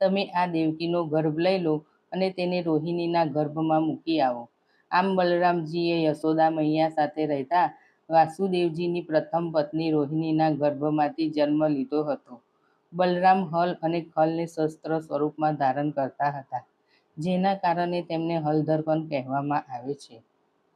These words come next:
બલરામ ગદા યુદ્ધમાં પારંગત હતા.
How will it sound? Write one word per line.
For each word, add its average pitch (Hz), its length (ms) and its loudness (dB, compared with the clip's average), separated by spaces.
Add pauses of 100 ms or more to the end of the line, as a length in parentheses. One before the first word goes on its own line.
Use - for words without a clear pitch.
(1000)
બલરામ 180 460 4
ગદા 165 300 2
યુદ્ધમાં 170 500 0
પારંગત 160 680 2
હતા. 147 280 -8